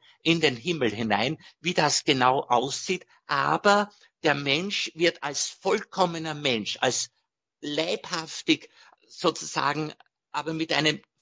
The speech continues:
vergeistigten Leib im Himmel sein. Und das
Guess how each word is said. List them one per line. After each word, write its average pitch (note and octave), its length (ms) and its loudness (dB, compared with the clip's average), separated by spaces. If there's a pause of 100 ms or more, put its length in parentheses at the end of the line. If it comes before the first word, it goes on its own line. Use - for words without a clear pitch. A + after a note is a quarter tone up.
vergeistigten D3+ 920 0
Leib A2+ 380 0 (220)
im C3 160 -8
Himmel A2+ 320 -2
sein. G2 400 -4 (200)
Und C#3+ 240 0
das D3+ 340 2